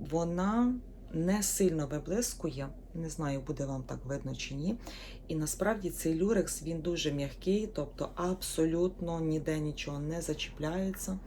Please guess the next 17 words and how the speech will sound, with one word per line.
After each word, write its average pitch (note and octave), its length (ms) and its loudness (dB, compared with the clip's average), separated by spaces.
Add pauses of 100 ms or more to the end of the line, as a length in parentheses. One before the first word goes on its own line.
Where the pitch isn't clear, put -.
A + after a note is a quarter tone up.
(420)
От. C#3 180 -6 (460)
І D#3+ 120 6
сама D#3 400 2
іграшка A#3 500 2
зв'язана F3 480 0
з - 60 -6
такої D#3 380 0
ниточки, D#3 580 -2 (100)
і G3+ 440 0
також D#3 440 -4
сарафанчик. - 840 -6 (260)
От. - 200 -14 (680)
Сарафанчик D#3+ 680 0
тут D3 220 -4
розщіпа-, D3+ 600 -4 (120)
розщепити D#3 600 -2
можна, A#3+ 480 4